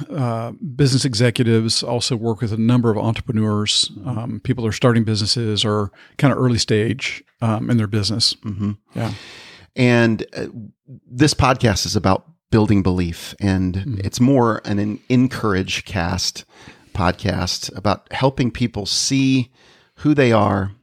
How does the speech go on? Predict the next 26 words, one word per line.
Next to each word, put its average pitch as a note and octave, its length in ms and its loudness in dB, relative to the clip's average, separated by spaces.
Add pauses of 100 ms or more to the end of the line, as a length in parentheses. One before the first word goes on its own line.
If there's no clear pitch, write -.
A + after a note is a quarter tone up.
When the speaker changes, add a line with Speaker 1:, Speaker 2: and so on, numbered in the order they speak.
(200)
Speaker 2:
what A#2 200 0
they're B2+ 140 2
made G#2 240 0
of, G2 420 0 (460)
um, F2+ 540 -12 (540)
understanding, B2 760 2 (520)
uh, - 300 -10
what A2+ 480 -2
their A2 140 4
values G2+ 520 2
are, G2+ 360 2
what G2 200 -2
their, F#2+ 420 -4 (240)
uh, F#2 260 -10 (100)
their - 220 -10
purpose - 500 -2
is. F2+ 360 -6 (160)
And, F#2+ 220 2
Speaker 1:
Mm-hmm. G2+ 100 0
Speaker 2:
and, F#2+ 240 0 (100)
and, G#2 400 -2
and G#2+ 180 -2
so C#3+ 260 2
many C3 280 4
of A2 140 4
us G2+ 280 2